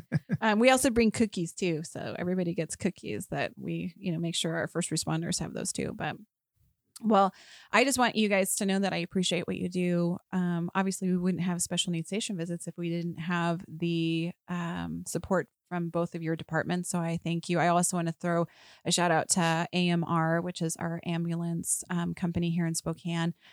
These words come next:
Speaker 2: Um, they are great community partners as well, and they always provide, um, a unit to come and participate. Uh, one thing I wanna say too is,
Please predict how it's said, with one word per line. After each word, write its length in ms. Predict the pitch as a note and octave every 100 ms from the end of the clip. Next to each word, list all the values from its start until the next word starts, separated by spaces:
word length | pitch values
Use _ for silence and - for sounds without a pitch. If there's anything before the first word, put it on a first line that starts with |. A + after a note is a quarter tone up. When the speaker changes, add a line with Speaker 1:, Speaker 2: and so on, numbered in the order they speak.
| _ -
Speaker 2:
Um, 200 | F3 F3
they 180 | F3+ -
are 340 | E3+ D#3+ - _ E3+
great 560 | F#3 F3+ F#3+ G3 - -
community 340 | G3 F3 E3
partners 420 | E3 E3 F3 E3 E3
as 180 | D#3+
well, 240 | E3+ E3 D#3+
and 140 | D#3+
they 100 | D#3+ -
always 320 | E3 E3 E3
provide, 720 | - E3 D#3+ D#3+ D#3+ E3 D#3+ -
um, 500 | E3+ F3 E3+ E3+ F3 -
a 80 |
unit 420 | E3+ E3+ E3 D#3+ -
to 100 | F3
come 260 | F3+ E3+
and 120 | E3 E3
participate. 680 | D#3+ E3 - F3 E3 D#3+ _ - - -
Uh, 160 | - F#3
one 340 | G3 G#3+ A3+
thing 320 | A3 F#3 F3 -
I 100 | F3
wanna 320 | E3 E3+ D#3+
say 240 | D#3 F#3 D3+
too 300 | - A3+ G#3
is, 160 | F3+